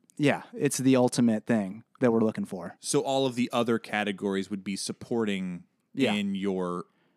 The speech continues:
Speaker 2: the, the flavor is
Speaker 1: Yeah.
Speaker 2: number one.
Speaker 1: Yeah, and
Speaker 2: Got
Speaker 1: it,
Speaker 2: it.
Speaker 1: it's because, I mean, this is not, this is not breakfast food reviews. This is pumpkin spice breakfast food reviews.
Speaker 2: As it
Speaker 1: So,
Speaker 2: should be.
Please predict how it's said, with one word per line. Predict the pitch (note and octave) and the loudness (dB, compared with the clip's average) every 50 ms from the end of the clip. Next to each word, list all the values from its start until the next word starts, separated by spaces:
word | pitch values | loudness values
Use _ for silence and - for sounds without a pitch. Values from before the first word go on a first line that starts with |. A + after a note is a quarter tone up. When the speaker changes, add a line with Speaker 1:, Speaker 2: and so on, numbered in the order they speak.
| _ _ _ - A2+ | _ _ _ -14 -12
Speaker 2:
the, | G#2+ G2+ | -12 -12
the | E2 G#2 - | -12 -12 -12
flavor | - - A#2 F#2 F2+ F2 - - - - _ - | -8 -6 -6 -6 -6 -8 -12 -18 -20 -20 _ -2
is | - C#3+ | 2 2
Speaker 1:
Yeah. | C#3 G2+ | 4 2
Speaker 2:
number | - E2+ E2+ | 2 -2 -8
one. | E2 D2+ - - - _ _ _ - | -12 -14 -16 -20 -20 _ _ _ 0
Speaker 1:
Yeah, | D3 C#3+ A#2+ F#2 - - - - | 2 2 2 2 0 -8 -10 -2
and | D3 C#3 C#3 | 2 2 4
Speaker 2:
Got | C#3 C#3 | 4 2
Speaker 1:
it, | |
Speaker 2:
it. | B2+ - - C3+ | 0 0 -2 -2
Speaker 1:
it's | C3 - | -2 0
because, | - D3 C#3 - D3+ C3+ A2 | 0 0 2 2 2 2 2
I | A#2+ B2+ | 2 2
mean, | B2+ B2 A#2 A#2 | 2 4 4 4
this | B2+ B2+ - B2+ | 2 2 2 0
is | A#2+ A#2 | 0 2
not, | A#2+ A#2+ A#2 A2+ A2 A2 - _ _ _ _ _ _ _ _ _ _ _ - | 4 4 4 4 2 0 -4 _ _ _ _ _ _ _ _ _ _ _ 2
this | C#3+ D3+ D3+ | 2 4 4
is | D3+ | 6
not | D3 C3+ B2 A2+ G#2 _ _ _ _ _ _ | 4 6 4 4 2 _ _ _ _ _ _
breakfast | - A#2+ G2+ B2 B2 C3 - - C3+ A#2+ - - | -8 -2 2 4 4 4 2 2 0 -2 0 2
food | C#3 C#3 C3+ | 4 4 4
reviews. | A2+ G#2+ G2 G2+ G2+ G2+ G2 G2 G#2+ | 4 2 0 0 -2 -2 -2 -2 -2
This | A#2 A2+ A#2 | -2 -2 0
is | A2+ G#2+ G#2 G2+ - - _ _ _ _ _ _ _ _ _ _ _ _ _ _ _ _ - | 0 -2 -2 -4 -6 -12 _ _ _ _ _ _ _ _ _ _ _ _ _ _ _ _ -4
pumpkin | A#2 A2 A2 - A2 G2+ | -2 -2 -2 -2 -4 -6
spice | - - A#2+ G#2+ G#2 G#2 - | -2 0 0 0 0 -2 -4
breakfast | - G#2+ G2 - - G2 - | -4 -4 -4 -4 -8 -8 -6
food | - G#2 F#2+ | -6 -6 -4
reviews. | F#2+ F#2+ F#2+ F#2+ F#2+ F#2 F2+ - - - - _ - | -4 -6 -6 -6 -6 -6 -8 -10 -12 -14 -14 _ -6
Speaker 2:
As | A#2 A2 G2+ | -6 -4 -2
it | G2 | 2
Speaker 1:
So, | A#2 A2+ | 2 4
Speaker 2:
should | G#2+ G2+ G#2+ | 4 4 2
be. | G2+ D#2 - | 0 -4 -8